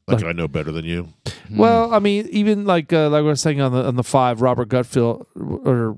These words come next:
Speaker 2: uh, was that his name?
Speaker 3: Yeah, Gutfield.
Speaker 2: J-, Gutfield was like, you know, <laughs> he,
Speaker 1: Greg.
Speaker 2: Greg Gutfield, he was like,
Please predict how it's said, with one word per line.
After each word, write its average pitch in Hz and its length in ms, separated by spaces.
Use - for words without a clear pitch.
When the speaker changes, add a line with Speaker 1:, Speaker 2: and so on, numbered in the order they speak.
Speaker 2:
uh, 113 180
was 120 120
that 143 80
his 151 80
name? 156 260
Speaker 3:
Yeah, 156 140
Gutfield. - 320
Speaker 2:
J-, 143 300
Gutfield 156 280
was 123 200
like, 117 260
you 147 80
know, 127 100
<laughs> 147 120
he, 120 400
Speaker 1:
Greg. 85 600
Speaker 2:
Greg 170 260
Gutfield, 151 400
he 156 80
was 143 200
like, 127 180